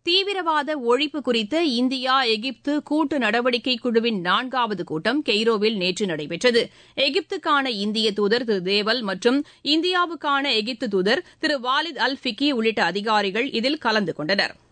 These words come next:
இந்த கூட்டத்தில் மேற்கொள்ளப்பட்ட முடிவுகள் குறித்து வெளியுறவு அமைச்சகம் வெளியிட்டுள்ள செய்திக்குறிப்பில், பஹல்காம் தீவிரவாத தாக்குதலுக்கு இரு நாடுகளும் கடும் கண்டனம் தெரிவித்ததாக கூறப்பட்டுள்ளது.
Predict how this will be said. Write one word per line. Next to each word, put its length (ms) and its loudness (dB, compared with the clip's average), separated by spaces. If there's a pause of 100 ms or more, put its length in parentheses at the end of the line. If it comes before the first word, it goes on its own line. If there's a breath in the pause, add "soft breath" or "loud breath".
இந்த 260 -2
கூட்டத்தில் 580 0
மேற்கொள்ளப்பட்ட 680 0
முடிவுகள் 540 2
குறித்து 460 0
வெளியுறவு 480 0
அமைச்சகம் 440 -2
வெளியிட்டுள்ள 560 0
செய்திக்குறிப்பில், 640 0 (360 loud breath)
பஹல்காம் 580 -2
தீவிரவாத 680 0
தாக்குதலுக்கு 840 0
இரு 180 0
நாடுகளும் 560 0
கடும் 340 0
கண்டனம் 380 0
தெரிவித்ததாக 760 0
கூறப்பட்டுள்ளது. 680 2